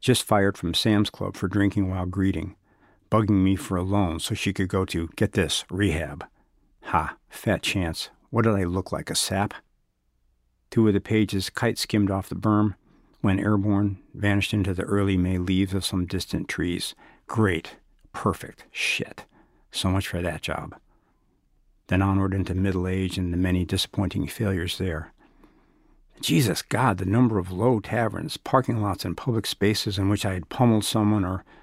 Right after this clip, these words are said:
been pummeled. The variety of bleak strip malls in which, too old for it, I had worked some food service gig, wearing a paper hat. The number of times that in such places,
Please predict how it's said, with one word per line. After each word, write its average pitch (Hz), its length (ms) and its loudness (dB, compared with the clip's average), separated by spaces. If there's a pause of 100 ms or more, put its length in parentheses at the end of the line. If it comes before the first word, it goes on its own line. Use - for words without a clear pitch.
(140)
been 107 180 4
pummeled. - 460 -4 (800)
The 113 100 2
variety 104 580 2
of 92 200 -6
bleak 113 280 -2
strip - 320 0
malls 101 340 0
in 95 160 0
which, - 260 -2 (260)
too 110 220 4
old 107 180 4
for 95 320 -6
it, 95 60 -6
I 107 100 -4
had 95 140 -4
worked 107 260 -2
some 98 320 0
food 120 320 0
service - 360 -4
gig, - 360 -6 (560)
wearing 101 240 4
a 90 60 -4
paper 95 340 -2
hat. 98 380 -6 (1160)
The 104 80 0
number 120 280 6
of 98 120 0
times 113 340 0
that - 180 -4
in 117 140 2
such - 280 -2
places, 101 540 -2